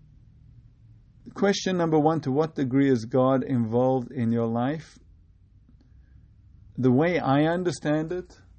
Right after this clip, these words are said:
whether you want to see things as natural or, or miraculous,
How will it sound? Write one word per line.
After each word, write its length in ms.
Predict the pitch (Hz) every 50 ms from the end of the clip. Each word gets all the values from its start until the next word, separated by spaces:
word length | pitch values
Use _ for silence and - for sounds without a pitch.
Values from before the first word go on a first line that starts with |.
| - _ _ _ _ _ _ _ _ _ _ _ -
whether 680 | 127 123 123 127 131 135 127 135 135 135 135 131 - - _ _ _ _ _ _ _ _ _ _ _ _ _ _ _ _ _ _ _ _ -
you 200 | 135 127 127 120
want 320 | 120 131 135 143 143 135
to 160 | - 139 127
see 500 | - - - 143 139 139 139 139 135 131 - _ _ _ -
things 340 | - - 135 131 131 127 113 120
as 180 | 120 110 104
natural 720 | 117 117 123 143 151 - - - 143 139 131 127 123 143 - _ _ _
or, 260 | - 120 117 117 117 117 -
or 180 | - 127 120 113
miraculous, 880 | 113 113 113 123 143 165 156 - - 143 143 139 139 135 131 - -